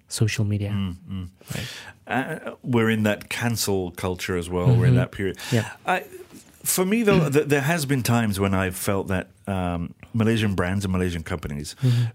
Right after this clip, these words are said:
Speaker 2: I mean, we, we do live in a ve-, here in Malaysia in a very diverse,
Speaker 1: Yeah.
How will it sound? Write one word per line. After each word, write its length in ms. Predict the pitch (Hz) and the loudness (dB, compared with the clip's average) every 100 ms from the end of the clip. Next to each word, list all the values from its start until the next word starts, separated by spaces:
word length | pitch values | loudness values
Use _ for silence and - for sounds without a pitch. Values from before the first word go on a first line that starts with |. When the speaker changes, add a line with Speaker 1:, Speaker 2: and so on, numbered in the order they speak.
| _ _ - | _ _ 0
Speaker 2:
I 40 | |
mean, 260 | 123 131 120 | 0 2 0
we, 80 | |
we 220 | 123 123 117 | 2 2 2
do 320 | 98 131 135 | 2 2 4
live 400 | 101 104 90 - - | 2 2 0 -4 -4
in 120 | 98 | -4
a 60 | |
ve-, 300 | 87 87 101 - | -4 -2 -2 -4
here 240 | - 131 120 | -4 0 2
in 60 | |
Malaysia 260 | 104 95 90 | 2 -2 -2
in 60 | 87 | -2
a 40 | |
very 240 | 85 95 | 0 -2
diverse, 600 | 90 87 85 82 73 - 127 | 0 -2 -2 -4 -4 -2 0
Speaker 1:
Yeah. 140 | 110 | 0